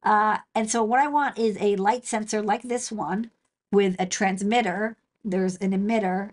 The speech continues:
and then a receiver. Um, and then it bounces light off, and then it gives me an analog or digital signal back. And ideally, it would be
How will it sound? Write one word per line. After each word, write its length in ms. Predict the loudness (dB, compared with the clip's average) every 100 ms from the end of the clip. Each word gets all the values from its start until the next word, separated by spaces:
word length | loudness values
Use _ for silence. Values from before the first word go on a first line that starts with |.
| _
and 220 | -2 0
then 160 | 0 0
a 80 | -2
receiver. 800 | -2 -2 0 2 2 0 -4 -10 _ _ _ _ _ 2
Um, 460 | 2 4 2 -2 -2
and 180 | 0 2
then 160 | 0
it 160 | -2 0
bounces 460 | 2 2 -2 -2
light 240 | 0 0 2
off, 380 | 2 2 0 -2
and 160 | -2 -2
then 100 | -4
it 60 |
gives 240 | -2 -2 -2
me 160 | -4
an 80 | -4
analog 500 | -2 0 2 0 -2
or 100 | -4
digital 320 | -2 0 -2 -4
signal 400 | -4 -4 -4 -2
back. 360 | 0 -2 -6 _
And 160 | -2
ideally, 880 | 0 0 2 4 4 4 0 -4 -6 -10 _ _ _
it 160 | 2 4
would 220 | 4 2
be 400 | 0 0 -2 -4